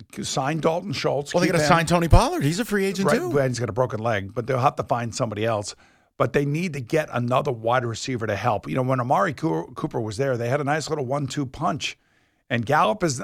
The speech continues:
Speaker 1: I, you know, he's a good player, but I, I need a, I need a top end, n-, n-, another top end wide receiver to take some of the pressure off.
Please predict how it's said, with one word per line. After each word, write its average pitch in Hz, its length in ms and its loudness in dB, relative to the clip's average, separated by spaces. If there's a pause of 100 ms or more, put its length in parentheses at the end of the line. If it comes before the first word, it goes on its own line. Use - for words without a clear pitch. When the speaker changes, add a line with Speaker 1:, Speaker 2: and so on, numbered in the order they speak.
Speaker 1:
I, 139 80 2
you 135 160 -4
know, 127 160 0
he's 135 140 -4
a 175 40 -8
good 196 240 -2
player, 147 360 0
but 151 180 0
I, 143 260 -2
I 151 140 0
need 156 280 -6
a, 127 160 -4
I 139 120 -2
need 160 200 -6
a 123 40 -8
top 135 380 -4
end, 127 220 -2 (100)
n-, 131 160 -6 (120)
n-, 135 160 -6
another 147 380 0
top 139 300 0
end 123 160 0
wide 123 180 2
receiver 120 300 -4
to 107 80 -8
take 107 200 -4
some 110 200 -4
of 107 40 -8
the 104 60 -10
pressure - 380 -6
off. - 120 -14